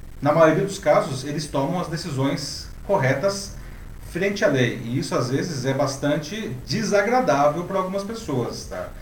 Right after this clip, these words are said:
Eu acho que os ministros, eles precisam tomar cuidado com os seus egos inflados, porque eles, muitas vezes,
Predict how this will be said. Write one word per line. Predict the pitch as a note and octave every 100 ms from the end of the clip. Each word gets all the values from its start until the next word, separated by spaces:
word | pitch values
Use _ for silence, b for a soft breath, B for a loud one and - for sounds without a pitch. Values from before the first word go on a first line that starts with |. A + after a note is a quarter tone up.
| B B B B
Eu | A#2+ A#2+
acho | C3 -
que | D#3+ E3+
os | D#3+ D3
ministros, | D3+ C3 C3+ F3
eles | D#3+ E3
precisam | - D#3+ - E3+ E3 F3+
tomar | D#3+ D3+ D#3
cuidado | E3+ B2 B2+ D3 -
com | E3
os | D#3
seus | E3 C#3 B2 C#3+
egos | C#3+ C#3 B2+
inflados, | C#3 C3+ B2+ B2 - -
porque | D#3 C3+
eles, | C#3+ C#3 C#3 D3 C3+ -
muitas | C#3+ D#3 E3+ B2+
vezes, | C3+ C3+ - -